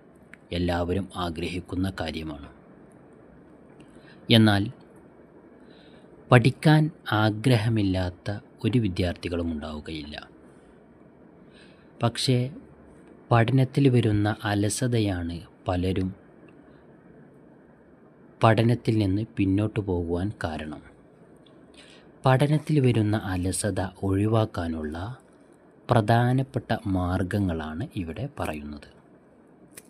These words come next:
പ്രധാനമായും നാല് മാർഗങ്ങളാണ് പഠനത്തിൽ വരുന്ന അലസത ഒഴിവാക്കാനുള്ള മാർഗങ്ങൾ. ഒന്നാമത്തെ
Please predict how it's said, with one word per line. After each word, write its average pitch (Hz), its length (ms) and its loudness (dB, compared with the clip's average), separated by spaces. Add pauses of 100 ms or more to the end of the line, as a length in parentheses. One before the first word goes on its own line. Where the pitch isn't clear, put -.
(3500)
പ്രധാനമായും 127 880 6 (580)
നാല് 120 380 6 (120)
മാർഗങ്ങളാണ് 92 840 -2 (880)
പഠനത്തിൽ 107 600 2
വരുന്ന 92 320 -2 (220)
അലസത 90 440 -8 (220)
ഒഴിവാക്കാനുള്ള 90 800 -4 (120)
മാർഗങ്ങൾ. 80 480 -8 (1500)
ഒന്നാമത്തെ 127 560 0